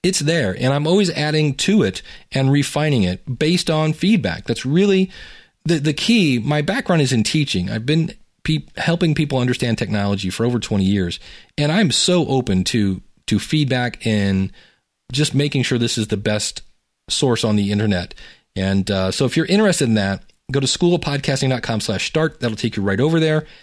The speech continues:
and use the coupon code listener, and I hope to see you on the inside. Next week, we will be doing another quick microphone shootout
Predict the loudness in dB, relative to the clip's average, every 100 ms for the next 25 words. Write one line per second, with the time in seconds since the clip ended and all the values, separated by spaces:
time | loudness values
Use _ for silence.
0 | _ _ -2 0 2 2 0 -2 0 -2
1 | 0 0 2 0 0 0 0 -2 -2 -2
2 | -2 -4 -4 -2 0 2 0 -2 -2 0
3 | 0 -4 -10 -20 -14 -6 -6 -2 2 4
4 | 4 2 0 -2 -6 -12 -20 _ _ _
5 | _ _ _ -2 0 0 2 2 2 2
6 | 2 4 4 4 4 4 4 2 2 0
7 | 0 2 0 0 0 2 2 2 2 2
8 | 0 -2 -8